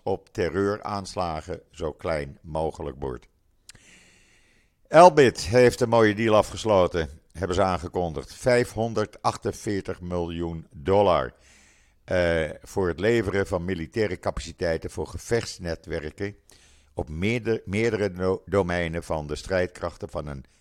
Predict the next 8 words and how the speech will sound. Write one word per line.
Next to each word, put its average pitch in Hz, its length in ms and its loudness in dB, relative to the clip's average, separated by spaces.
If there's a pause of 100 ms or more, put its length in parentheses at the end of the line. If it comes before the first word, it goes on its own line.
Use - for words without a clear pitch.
(120)
niet 139 340 -8
met 101 160 -4
name 90 540 -4
genoemd 80 560 -10
land 78 400 -8
in 73 340 -10
Azië. 80 460 -8
Het 67 100 -12